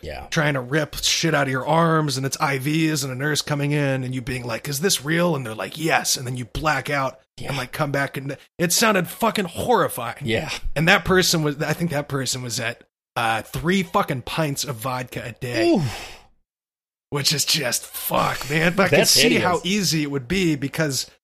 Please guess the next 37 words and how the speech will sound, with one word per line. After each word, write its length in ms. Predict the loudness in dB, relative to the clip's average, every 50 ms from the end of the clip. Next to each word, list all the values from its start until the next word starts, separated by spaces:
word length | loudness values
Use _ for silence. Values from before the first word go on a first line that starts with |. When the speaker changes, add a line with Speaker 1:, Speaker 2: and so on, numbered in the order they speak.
| _ _ _ _ _ -10
Speaker 2:
the 240 | -8 -6 -2 -2 0 2
more 260 | 4 4 4 4 4
you 220 | 4 2 2 0
get 220 | 2 2 2 2 4
into 400 | 4 2 2 0 -2 -2 -2 -2
it, 180 | -4 -4 0
the 80 | 0 0
Speaker 1:
Mm-hmm. 140 | 2 2 0
Speaker 2:
worse 380 | 2 2 4 4 4 2 0 0
your 120 | -2 -2
anxiety 640 | -4 -4 -4 -4 -4 -4 -4 -4 -4 -6 -6 -8 -10
gets. 360 | -8 -8 -8 -6 -6 -6 -6
And 100 | -6 -4
so 140 | -4 -4 -6
you 40 | -6
just 220 | -8 -8 -6 -4
gotta 220 | -2 -2 -2 -4
keep 260 | -4 -4 -4 -4 -4 -2 -2
upping 280 | -2 -2 -2 -2 -6
and 120 | -6 -6 -6
upping 320 | -6 -6 -6 -6 -8 -10
and 100 | -8 -6
upping 320 | -2 -2 -2 -2 -4 -8 -8
to 60 | -8
keep 260 | -10 -8 -8 -6 -4
up 160 | -4 -4 -4
with 160 | -6 -10 -8
it 240 | -8 -8 -8 -10 _ _ _ _ _ _ _ _ -10
until 560 | -8 -4 0 0 2 2 2 0 -2 -4 -8 _ _ _ _ _ _ _ _ -8
you 120 | -6 -2 -2
either 180 | -2 -2 -4
fucking 380 | -2 0 0 0 0 -2 -4 -2
<laughs> 0 |
die 320 | 0 2 2 4 4 4
or 40 | 4
you 180 | 2 2 -2 -2
stop. 540 | -2 -2 0 0 0 0 0 -2 -4 -10